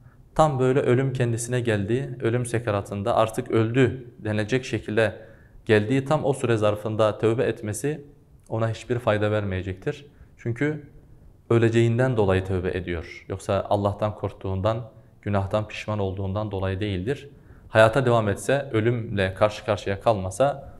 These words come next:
o günahtan bir pişmanlık duymayacak. E, o günahı işlemeye devam etmiş olacak. Onun için kişinin son dakikada, yani öldüğü an, öleceği anda, e, kişinin, e, günahlarından bağışlanma dilemesi ona hiçbir fayda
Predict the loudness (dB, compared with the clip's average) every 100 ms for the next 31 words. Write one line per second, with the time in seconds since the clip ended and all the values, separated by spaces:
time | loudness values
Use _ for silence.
0 | -4 -2 0 0 0 0 -4 -4 -8 -6
1 | -4 -2 -4 -4 -2 -2 -2 -2 -4 -20
2 | -20 -20 -12 -4 -2 0 0 -2 -2 -4
3 | -4 -2 -2 2 0 0 -6 -12 -14 -12
4 | -8 -8 -10 -20 -20 -20 -20 -10 0 0
5 | 0 -4 -4 -4 0 0 0 -4 0 2
6 | 4 0 0 2 6 6 4 0 0 0
7 | 2 2 4 4 2 -8 -20 -12 -4 0
8 | 2 4 4 4 4 4 2 -6 -20 -20
9 | -12 -6 -6 -6 -6 -2 -2 -4 -12 -14
10 | -12 -10 -12 -14 -6 -4 -2 -2 0 0
11 | 0 -4 -18 -10 0 0 0 -2 -2 -2
12 | -2 -6 -6 -6 -6 -6 -12 -20 -16 -6
13 | -4 -4 -6 -6 -4 -4 -2 -2 -4